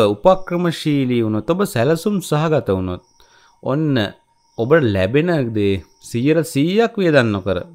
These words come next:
තරමක් දුරට වියදම පාලනය කරගන්න හැදුවොත්, ඔබට ඉතිරියක් කරගන්නත් බැරි නැහැ මේ තත්ත්වයට.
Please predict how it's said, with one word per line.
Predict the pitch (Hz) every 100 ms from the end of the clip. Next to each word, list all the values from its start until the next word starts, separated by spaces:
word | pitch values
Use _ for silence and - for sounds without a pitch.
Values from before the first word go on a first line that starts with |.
| _ _ -
තරමක් | 113 139 170 160
දුරට | 160 165
වියදම | 139 143 151 147
පාලනය | - 123 131 135 131
කරගන්න | 123 110 107 101
හැදුවොත්, | 95 87 90 87 _ _ _ - -
ඔබට | 92 101
ඉතිරියක් | 92 104 104 98
කරගන්නත් | - 101 98 107 127 147
බැරි | 156 160 175
නැහැ | 190 202
මේ | 196 196
තත්ත්වයට. | 190 - 117 95